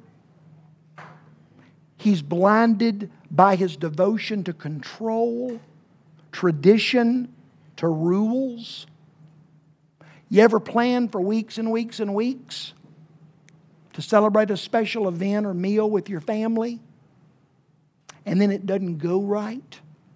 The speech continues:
and then you're mad and bowed up? They're all there. The very reason you had the event in the first place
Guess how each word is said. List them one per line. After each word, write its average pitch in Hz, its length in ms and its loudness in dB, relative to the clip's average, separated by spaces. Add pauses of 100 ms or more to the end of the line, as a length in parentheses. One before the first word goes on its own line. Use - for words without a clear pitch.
(540)
and 170 120 -2
then 190 120 0
you're 170 100 -2
mad 185 440 0
and 156 160 -6
bowed 196 280 2
up? 208 320 0 (1600)
They're 247 140 10
all 359 180 10
there. 339 420 6 (120)
The 226 80 2
very 349 280 8 (100)
reason 339 580 4
you 302 80 8
had 359 300 4
the 285 120 4
event 339 560 0
in 330 120 -4
the 320 80 0
first 392 320 2
place 302 480 6